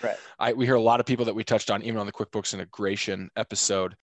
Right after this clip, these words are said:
Speaker 2: some people definitely talk about QuickBooks Desktop having better reporting than QuickBooks Online, when in reality, that is just simply not the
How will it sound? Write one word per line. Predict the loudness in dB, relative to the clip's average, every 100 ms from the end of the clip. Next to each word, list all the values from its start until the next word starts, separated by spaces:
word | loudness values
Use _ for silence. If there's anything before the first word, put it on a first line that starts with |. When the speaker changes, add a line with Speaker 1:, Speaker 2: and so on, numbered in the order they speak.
| -8
Speaker 2:
some | 0 2
people | 2 2 0
definitely | 2 2 2 -2 -2
talk | -2 -2
about | -2 -2
QuickBooks | -4 -6 -8 -4
Desktop | -6 -4 -2 -2
having | -4 -6
better | -4 -4
reporting | -4 -6 -8 -8
than | -10
QuickBooks | -12 -10 -8 -4
Online, | -4 -2 -2 -2
when | -4 -6
in | -6
reality, | 0 4 6 6 2
that | -4 -6
is | -8
just | -8
simply | -8 -6 -8
not | -6 -6
the | -6